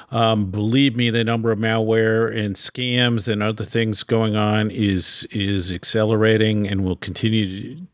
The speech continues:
uh, do so as we go through everything that we're going through now. So can't pay enough attention to security, and this is not a bad place to start.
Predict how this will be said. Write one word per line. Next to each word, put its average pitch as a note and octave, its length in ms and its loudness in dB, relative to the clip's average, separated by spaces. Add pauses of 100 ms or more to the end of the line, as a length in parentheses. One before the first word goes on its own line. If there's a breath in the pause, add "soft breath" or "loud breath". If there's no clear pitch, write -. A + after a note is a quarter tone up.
(160)
uh, G#2 220 0
do G#2 240 0
so G#2+ 460 2
as G2 420 0
we G2 220 0
go G2+ 280 2
through G#2 320 0
everything G2 560 0
that F#2+ 140 0
we're F#2 140 0
going G2 360 2
through A2 260 0
now. G2+ 420 2 (180)
So F#2 400 0 (540 loud breath)
can't D#3+ 400 2
pay D3+ 180 4
enough C#3 300 2
attention A#2+ 500 -2
to A2+ 160 -2
security, C3+ 840 0
and G#2 720 0
this B2 280 0
is B2+ 220 0
not A2+ 380 2
a - 20 0
bad A2 320 2
place A#2 260 -2
to A#2+ 60 -6
start. C3 400 -2